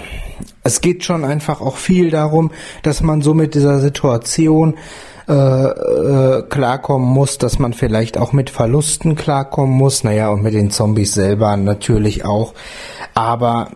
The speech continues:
diese Geschichte, die ist halt sehr vielschichtig und, ähm, das behält die auch bis zum Ende bei.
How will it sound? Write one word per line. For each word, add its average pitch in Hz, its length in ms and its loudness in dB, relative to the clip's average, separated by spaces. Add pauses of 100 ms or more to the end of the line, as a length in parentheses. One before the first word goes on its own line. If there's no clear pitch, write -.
diese 135 440 2
Geschichte, 151 460 -2
die 151 160 2
ist 151 160 2
halt 151 240 0
sehr 135 160 4
vielschichtig 143 1040 0
und, 104 440 0
ähm, 110 280 0 (380)
das - 340 -4
behält 151 460 -2
die 180 200 -2
auch 165 260 0
bis - 340 -2
zum 180 200 0
Ende 160 380 2
bei. 135 520 0